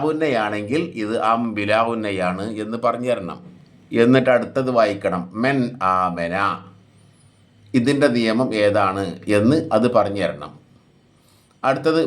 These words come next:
മൻ യഖൂലു, ഇത് എന്തിൻ്റെ നിയമമാണ്? മിർ റബ്ബിഹിം, ഇത് എന്തിൻ്റെ നിയമമാകുന്നു? ഇനി ഇവിടെ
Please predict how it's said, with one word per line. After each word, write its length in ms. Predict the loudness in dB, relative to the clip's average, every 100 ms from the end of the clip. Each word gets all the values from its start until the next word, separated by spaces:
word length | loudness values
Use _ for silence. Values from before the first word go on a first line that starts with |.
| 0
മൻ 160 | 0 2 0 0 2 2
യഖൂലു, 840 | 2 -2 0 2 2 0 0 -2 -4 -10 -20 -20 -6 0
ഇത് 160 | 4 6 6 2
എന്തിൻ്റെ 360 | 2 2 2 2
നിയമമാണ്? 540 | 0 -2 -2 -2 -2 -6 -10 -18 -20 -20 -20 -20 -20 -20 -20 -20 -20 _ 2 6
മിർ 260 | 6 6 4 4
റബ്ബിഹിം, 640 | 2 0 -4 -4 -4 -8 -12 -20 -20 -20 _ _ _ _ _ _ _ _ -4 0
ഇത് 120 | 2 2 2 0
എന്തിൻ്റെ 500 | 0 -2 0 2 2 0 -10 -20 -20 -20 -20 -20 -14 -2 2
നിയമമാകുന്നു? 880 | 2 2 0 2 0 -2 -8 -8 -8 -10 -14 -20 -20 -20 -20 -20 -20 -20 -20 -20 -20 -20 -20 -20 -20 -12 0
ഇനി 120 | 2 4
ഇവിടെ 180 | 4